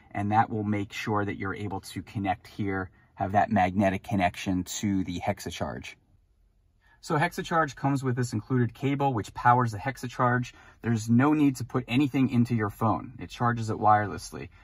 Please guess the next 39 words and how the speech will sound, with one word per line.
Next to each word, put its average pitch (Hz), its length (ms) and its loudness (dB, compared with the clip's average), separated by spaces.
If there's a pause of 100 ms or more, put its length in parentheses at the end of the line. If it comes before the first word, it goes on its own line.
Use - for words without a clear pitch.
It's - 100 -20
MagSafe 117 460 2
compatible. 135 640 2 (260)
Just - 160 -18
put - 160 -4
your - 100 -6
phone 135 280 2
on 135 160 6
there, 131 380 4 (360)
and 104 480 0
it 104 80 -12
starts 104 300 -2
charging 110 560 2
automatically. 104 720 0 (1500)
All 123 80 0
right, 110 120 0
so 117 120 -4
this 139 180 -4
is 139 60 -8
how 139 100 0
simple 120 320 -4
it 117 80 0
is 113 120 -4
to 117 100 -10
connect. 107 400 -4
I 101 100 -4
go 117 220 0
into 117 180 -6
my 104 80 -2
Bluetooth 131 400 -6
settings, 123 580 2
I 104 120 -4
turn 117 260 -6
on 110 240 -4
Bluetooth, 120 680 -2
it 98 140 -10
finds 120 460 -2
HexaCharge 107 640 -2
there, 135 400 8